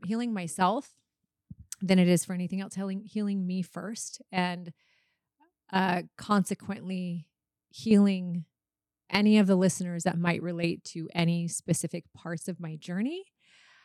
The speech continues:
Um, I, I actually have a guest that I'm gonna be bringing on because <laughs> there are so many nerves in this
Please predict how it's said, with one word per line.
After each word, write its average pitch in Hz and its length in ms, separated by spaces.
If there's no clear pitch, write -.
Um, 196 500
I, 233 200
I 220 180
actually 233 240
have 220 100
a 208 40
guest 160 560
that 196 100
I'm 190 80
gonna 190 140
be 185 100
bringing 185 320
on 160 220
because 220 680
<laughs> - 280
there 240 140
are 269 160
so 294 260
many 302 200
nerves 269 320
in 247 100
this 240 440